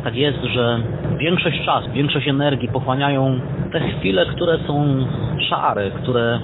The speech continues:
które są swego rodzaju zmaganiem, które są po prostu codziennością, od której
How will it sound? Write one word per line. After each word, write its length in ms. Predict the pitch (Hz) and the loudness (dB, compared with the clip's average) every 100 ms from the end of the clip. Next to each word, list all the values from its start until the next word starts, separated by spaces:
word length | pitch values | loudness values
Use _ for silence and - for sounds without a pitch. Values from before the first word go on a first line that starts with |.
| - - - | -4 -4 0
które 180 | 135 | 0
są 200 | - 147 | 2 0
swego 260 | 139 151 143 | 2 2 2
rodzaju 400 | 143 139 135 131 | 2 4 4 2
zmaganiem, 800 | 117 131 127 127 117 95 92 98 | 2 0 2 0 0 -2 -2 -4
które 260 | - 120 110 | -2 -2 0
są 340 | 127 123 120 117 - - - | 0 2 2 0 -2 -2 -4
po 60 | |
prostu 340 | - 156 - 147 | 0 -2 0 0
codziennością, 800 | 143 127 127 135 127 - - - - | 0 2 2 2 0 -2 -4 -4 -4
od 100 | - | -2
której 440 | - 123 120 117 | 0 2 2 0